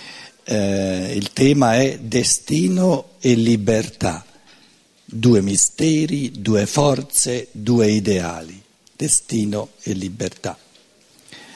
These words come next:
Le conferenze, eh, i temi li vedete, insomma. Come al solito,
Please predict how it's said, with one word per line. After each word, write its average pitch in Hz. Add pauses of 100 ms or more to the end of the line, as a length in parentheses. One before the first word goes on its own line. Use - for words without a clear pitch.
(260)
Le -
conferenze, 107 (1500)
eh, 95
i 104
temi 113
li 107
vedete, 101
insomma. 92 (1500)
Come 117
al 123
solito, 147